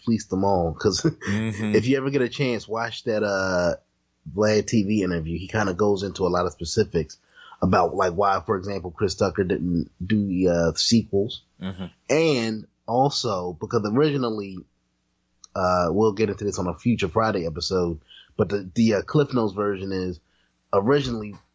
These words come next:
Speaker 1: Ice Cube was gonna finance it himself.
Speaker 2: Right.
Speaker 1: You know, ba-, and basically it was gonna be on a shoestring budget.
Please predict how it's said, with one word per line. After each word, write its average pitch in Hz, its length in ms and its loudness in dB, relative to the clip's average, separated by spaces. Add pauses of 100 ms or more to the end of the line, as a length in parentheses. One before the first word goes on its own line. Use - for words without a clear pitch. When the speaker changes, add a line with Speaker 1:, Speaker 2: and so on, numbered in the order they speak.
(200)
Speaker 1:
Ice 131 260 2
Cube 120 160 -6
was 104 120 -8
gonna 101 180 0
finance 110 500 0
it 107 60 0
himself. 95 500 0 (220)
Speaker 2:
Right. 78 240 -6 (1120)
Speaker 1:
You 120 140 4
know, 107 180 2
ba-, 147 220 4
and 139 100 -2
basically 139 380 0
it - 20 -2
was 120 100 -8
gonna 120 140 -4
be 120 80 -2
on 110 80 0
a 104 40 -4
shoestring 110 500 -2
budget. 104 380 2